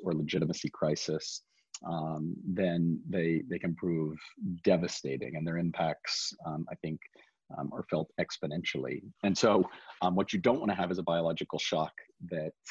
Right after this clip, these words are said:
um, compounds, um, a legitimacy crisis. And, um, just think of our own constitutional order. It's so, um, dependent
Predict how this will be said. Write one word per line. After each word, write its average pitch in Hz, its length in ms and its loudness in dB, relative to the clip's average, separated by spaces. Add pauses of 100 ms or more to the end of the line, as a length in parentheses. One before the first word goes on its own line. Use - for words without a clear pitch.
(220)
um, 78 240 -4 (100)
compounds, 85 640 -2 (320)
um, 78 220 -2
a 87 80 -2
legitimacy 98 460 4
crisis. - 680 -6
And, 90 320 -2 (160)
um, 80 240 -2
just - 220 -4
think 82 140 0
of 80 100 2
our 82 80 2
own 80 160 0 (360)
constitutional 80 760 0 (280)
order. 76 240 0
It's - 460 -4
so, 90 280 6 (580)
um, 82 280 -2
dependent 92 720 0